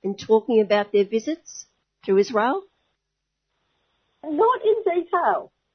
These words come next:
Speaker 2: Not in detail. Certainly people refer to them. Um, and, uh, I think of last June, I think it was Julian Hill, who's a,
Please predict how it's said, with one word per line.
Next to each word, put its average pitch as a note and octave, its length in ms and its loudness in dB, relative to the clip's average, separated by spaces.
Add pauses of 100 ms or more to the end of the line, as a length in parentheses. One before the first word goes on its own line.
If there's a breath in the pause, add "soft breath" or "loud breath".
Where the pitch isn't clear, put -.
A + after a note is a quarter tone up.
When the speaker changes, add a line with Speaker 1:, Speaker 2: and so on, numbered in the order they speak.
Speaker 2:
Not C#4+ 260 2
in C#4 160 -10
detail. G#3+ 600 -2
Certainly D#4 380 -2
people C4 280 0
refer A#3 540 0
to C4+ 60 -8
them. F4 320 2 (420 soft breath)
Um, A3 320 -2
and, G#3+ 320 -2
uh, G3 640 0
I G3 140 0 (100)
think G#3 280 2 (120)
of F#3+ 340 0
last F#3+ 380 2 (340)
June, A3+ 240 2
I B3 120 0
think G#3 240 2
it G3+ 100 0
was F#3+ 520 2
Julian F#3 440 0
Hill, B3 320 -2
who's G3+ 220 0
a, F3 320 0